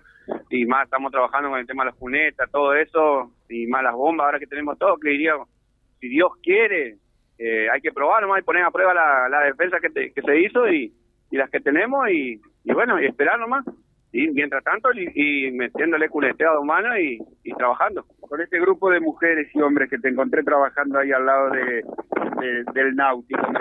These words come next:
Speaker 2: decías, necesitamos defender esta zona, ¿por qué especialmente?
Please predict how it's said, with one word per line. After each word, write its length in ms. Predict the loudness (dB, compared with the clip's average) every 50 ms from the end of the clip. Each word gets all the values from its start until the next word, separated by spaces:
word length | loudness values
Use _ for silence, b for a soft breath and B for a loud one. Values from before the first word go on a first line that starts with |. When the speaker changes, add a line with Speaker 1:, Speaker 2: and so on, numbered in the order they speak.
| -4 -4
Speaker 2:
decías, 220 | -4 -4 -6 -8
necesitamos 500 | -8 -12 -14 -12 -4 -4 -2 0 0 0
defender 400 | 0 0 -2 -2 0 0 0 0
esta 280 | -2 -4 -6 -6 -8 -6
zona, 360 | -4 0 0 2 2 0 -2
¿por 180 | -2 -4 -6
qué 140 | -4 -2 -2
especialmente? 600 | -2 0 -2 -2 -2 -2 -4 -6 -12 -14 -16 -18